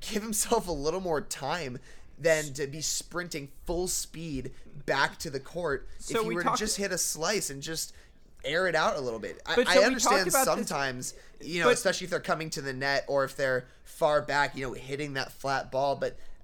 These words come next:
Speaker 1: I don't know. I, I really think he would save himself some energy, too, if he did that.
Speaker 2: So the thing, we had this debate as well pre-show.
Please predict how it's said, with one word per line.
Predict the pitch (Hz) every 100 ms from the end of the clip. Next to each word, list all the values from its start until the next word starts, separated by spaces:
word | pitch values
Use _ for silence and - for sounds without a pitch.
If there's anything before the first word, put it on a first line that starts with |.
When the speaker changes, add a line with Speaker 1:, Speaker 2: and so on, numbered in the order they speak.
| -
Speaker 1:
I | 160
don't | 147
know. | 113 107
I, | - 151
I | 165
really | 165 170 175
think | 147 165 143
he | 139
would | 127 127
save | - 156 151
himself | 143 - 135
some | 127 123 -
energy, | 139 160 139 123
too, | 110 156 156 120
if | -
he | 110
did | 127 127
that. | 57 - - - - -
Speaker 2:
So | - 214
the |
thing, | 208 254 226
we | 220
had | 214 208
this | 196 -
debate | 156 160 151
as | 139
well | 151 135
pre-show. | 127 143 127 - 123 107